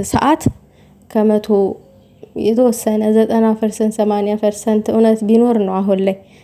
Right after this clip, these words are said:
የምሬን ነው የምላችሁ ውዶቼ። አሁን ፍቅር አለ ብላችሁ እንዳታስቡ፣ እንዳታስቡ። ይሄ በስልክ ላይ ምናምን ነገር እውነት አንድ ሰው የሚቀርባችሁ ጥቅማችሁን፣ ጥቅም የሆነ ነገር ፈልጎም ሊሆን ይችላል። እ፣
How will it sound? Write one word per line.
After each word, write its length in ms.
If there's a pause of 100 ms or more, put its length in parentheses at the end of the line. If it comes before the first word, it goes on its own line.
(160)
የምሬን 460
ነው 100
የምላችሁ 400
ውዶቼ። 380 (180)
አሁን 340
ፍቅር 320
አለ 300
ብላችሁ 340
እንዳታስቡ፣ 640 (1200)
እንዳታስቡ። 680
ይሄ 180
በስልክ 680
ላይ 240
ምናምን 460
ነገር 260 (540)
እውነት 360
አንድ 300
ሰው 140
የሚቀርባችሁ 800
ጥቅማችሁን፣ 640 (240)
ጥቅም 300
የሆነ 340
ነገር 300
ፈልጎም 560
ሊሆን 240
ይችላል። 420 (580)
እ፣ 80